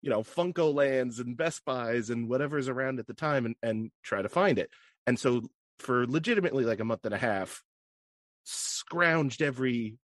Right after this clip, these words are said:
mall, every store, every, everything, searching for this Xbox. Couldn't do it, to the point where I had a list, a piece of paper that I would call, like, every day, basically, and we would trade off who would call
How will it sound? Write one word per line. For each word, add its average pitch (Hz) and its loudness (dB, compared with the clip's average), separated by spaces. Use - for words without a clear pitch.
mall, 139 4
every 147 0
store, 143 6
every, 139 2
everything, 139 0
searching 139 -2
for - -10
this 117 -2
Xbox. 98 -2
Couldn't 156 4
do 113 6
it, - 0
to 156 0
the 147 2
point 147 2
where 127 4
I 120 2
had 135 4
a 123 2
list, 117 -2
a 113 2
piece 165 -2
of 170 -4
paper 151 4
that 123 6
I 113 6
would 120 0
call, 139 4
like, 110 2
every 131 0
day, 123 2
basically, 113 -2
and 107 -4
we 110 0
would 107 -4
trade 139 4
off 113 4
who 135 2
would 117 0
call 110 0